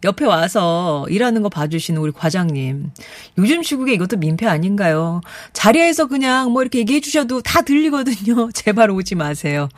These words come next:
<laughs> 이런 얘기도 주셨습니다. 결국에는 눈치인 것 같다. 눈치가 없어서 민폐이지 않을까요? 그런 생각 해보게 돼요. 진짜 민폐, 내가 이걸 민폐라는 걸 알면서 민폐를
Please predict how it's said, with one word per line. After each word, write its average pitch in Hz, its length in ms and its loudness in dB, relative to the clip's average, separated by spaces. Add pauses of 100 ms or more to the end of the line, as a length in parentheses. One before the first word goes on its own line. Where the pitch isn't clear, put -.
(220)
<laughs> - 760 -10
이런 170 240 0
얘기도 143 520 -2
주셨습니다. 143 720 -6
결국에는 262 540 2 (340)
눈치인 320 460 0
것 311 120 6
같다. 160 640 0
눈치가 233 420 0
없어서 185 300 -4
민폐이지 160 440 -2
않을까요? 165 920 -6 (640)
그런 302 220 4
생각 330 320 2
해보게 339 320 -2
돼요. 175 180 0
진짜 160 280 -2 (400)
민폐, 302 920 0
내가 254 320 4
이걸 254 220 -4
민폐라는 311 760 -2
걸 277 100 0
알면서 320 680 0
민폐를 262 760 -2